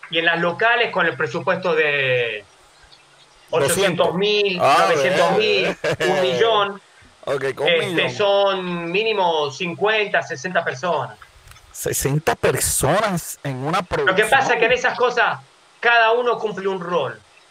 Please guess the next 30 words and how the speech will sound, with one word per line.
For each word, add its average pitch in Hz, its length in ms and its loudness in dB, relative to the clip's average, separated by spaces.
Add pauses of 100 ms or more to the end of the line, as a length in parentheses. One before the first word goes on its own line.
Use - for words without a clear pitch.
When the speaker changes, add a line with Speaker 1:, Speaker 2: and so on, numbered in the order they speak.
(420)
Speaker 1:
Hay 233 240 2
alguien, 185 540 0 (580)
hay 202 240 2
alguien 165 480 -2
que 175 120 -6
está 156 460 -4 (200)
pendiente 190 840 -4 (760)
de 160 840 0
leer, 185 680 0 (500)
estar 180 360 2
con 190 140 0
el 170 140 -2
script, 262 440 -8
con 175 180 -2
el 170 160 -2
guión, 240 340 -2 (240)
pendiente 202 520 0
que 180 120 -4
todo 262 280 4
lo 226 120 0
que 208 80 2
dicen 208 280 -2
los 156 140 -4
actores 208 500 0
es 165 100 -4
lo 180 120 0
correcto 190 360 0
según 165 280 -4
el 156 100 -2
guión. 127 200 -8